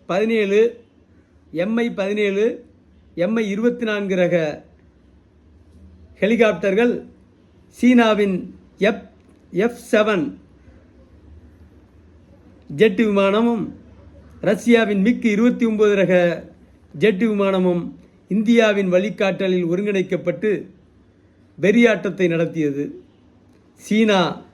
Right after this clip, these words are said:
இலங்கையிலேயே தளம் அமைத்து, தொழிற்சாலை அமைத்து, ஆயுதங்களையும் வெடிமருந்துகளையும் தயார் பண்ணி கொடுத்தான். பாகிஸ்தான்ல அதனுடைய ஆயுத சாலை என்று அழைக்கப்படுகிற ஆயுத சாலையில்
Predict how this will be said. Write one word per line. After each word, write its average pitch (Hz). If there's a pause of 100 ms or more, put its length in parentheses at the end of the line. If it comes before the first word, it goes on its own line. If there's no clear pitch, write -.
(340)
இலங்கையிலேயே 220
தளம் 208
அமைத்து, 185
தொழிற்சாலை 190
அமைத்து, 170
ஆயுதங்களையும் 185
வெடிமருந்துகளையும் 175
தயார் 185
பண்ணி 175
கொடுத்தான். 135 (1900)
பாகிஸ்தான்ல 190 (1600)
அதனுடைய 190
ஆயுத 220 (920)
சாலை 208
என்று 190
அழைக்கப்படுகிற 175
ஆயுத 180
சாலையில் 175